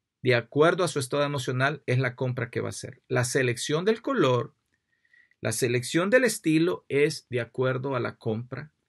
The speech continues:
que va, que, de, de, perdón, de acuerdo al estado emocional que la persona tiene.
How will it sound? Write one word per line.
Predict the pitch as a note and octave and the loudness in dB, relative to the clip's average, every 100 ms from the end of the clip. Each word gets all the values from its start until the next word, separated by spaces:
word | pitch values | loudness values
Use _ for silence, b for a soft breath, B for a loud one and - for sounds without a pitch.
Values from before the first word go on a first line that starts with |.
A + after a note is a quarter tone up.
| _ _ _ _ | _ _ _ _
que | - G#2+ | -4 -2
va, | G#2 G#2+ A#2 - _ _ | -2 -6 -8 -16 _ _
que, | - C3+ - - | -4 -4 -4 -4
de, | B2+ C3 | -2 -4
de, | - | -6
perdón, | A#2 G2 - | -8 -8 -4
de | A2+ | -4
acuerdo | A2 C3+ C#3 D3+ | 0 2 2 2
al | C3+ | 0
estado | - - C3+ C#3 | -4 -2 0 2
emocional | C#3 B2 - A2 A2 | 0 -4 -6 -6 -6
que | A2 B2 | -6 -6
la | A2 | -6
persona | - - A2 A2 | -10 -8 -8 -8
tiene. | G#2+ G#2+ | -10 -12